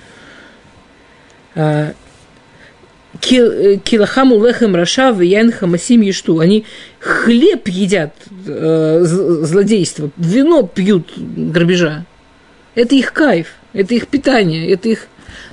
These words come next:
То есть Шломо говорит очень важную, особенно в наше время, вещь. Шломо говорит, не нужно делать вид. Не нужно делать вид, что это просто больной человек, или просто он ошибся. Когда Шломо говорит, рядом с ним на дорогу не вставай,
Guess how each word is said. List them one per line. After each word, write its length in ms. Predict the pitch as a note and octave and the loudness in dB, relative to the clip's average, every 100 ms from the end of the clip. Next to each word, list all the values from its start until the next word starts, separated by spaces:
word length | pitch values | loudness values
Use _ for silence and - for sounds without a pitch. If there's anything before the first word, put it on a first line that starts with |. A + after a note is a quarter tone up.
| - | 0
То 140 | G#3 | 0
есть 260 | C#3+ - - - | 0 -6 -20 -12
Шломо 320 | - A#3+ C#4+ | -2 0 0
говорит 300 | F#3+ F#3+ G3+ | 0 -2 -2
очень 220 | G#3+ F3+ | -2 -4
важную, 300 | F#3 F#3+ F3 | -4 -4 -4
особенно 380 | D#3 G#3 F#3 E3 | -2 -2 0 -2
в 60 | |
наше 240 | E3+ F3 E3+ | -2 -2 -2
время, 260 | E3 E3 | -2 -2
вещь. 260 | D#3 C#3 - - - - - | -2 -6 -12 -20 -20 -20 -14
Шломо 320 | - A3+ A#3+ | -2 0 2
говорит, 440 | A3 G3+ E3 D#3 | 0 0 -2 -2
не 140 | E3 D#3+ | -2 0
нужно 640 | D#3+ A#3+ B3+ C4 C4+ B3+ | 2 2 2 2 2 0
делать 500 | F3 D3 F3+ F#3 F3 | -4 0 2 2 0
вид. 320 | D#3 D3 - - _ _ _ - - - | -6 -8 -10 -20 _ _ _ -20 -20 -4
Не 60 | F3+ | 0
нужно 200 | A#3+ A3+ | 2 2
делать 280 | G3 F#3 - | 2 0 0
вид, 100 | F#3+ | -4
что 120 | F3 | -4
это 100 | D3 | -4
просто 260 | E3+ D#3+ D#3 | -6 -6 -2
больной 360 | D#3 D#3 D#3+ | -2 0 0
человек, 840 | D#3+ D#3+ E3 D#3+ D3+ D#3+ E3 D#3 D#3+ - - - - | -2 -2 -2 -2 -2 -2 -2 -2 -6 -14 -20 -14 -4
или 120 | E3 | -2
просто 420 | E3 E3 F3+ - | 0 0 -2 -2
он 100 | F#3+ | -2
ошибся. 580 | G3 E3+ F3+ E3+ - E3 G3 - - | -2 -2 -2 -4 -6 -14 -16 -20 -14
Когда 360 | - D#3+ A3+ A3+ | -8 -2 -2 -2
Шломо 320 | - F#3 G3+ | -2 0 0
говорит, 480 | E3 E3+ G3+ E3+ - - - - | 0 0 0 -2 -12 -20 -20 -10
рядом 420 | F3+ G3 G#3 F3+ E3+ | -2 0 0 0 -2
с 120 | - | -2
ним 120 | F3+ | -2
на 60 | E3 | 0
дорогу 260 | F3+ E3+ | 0 0
не 80 | E3 | -2
вставай, 320 | - F#3+ A3+ | -4 -2 -2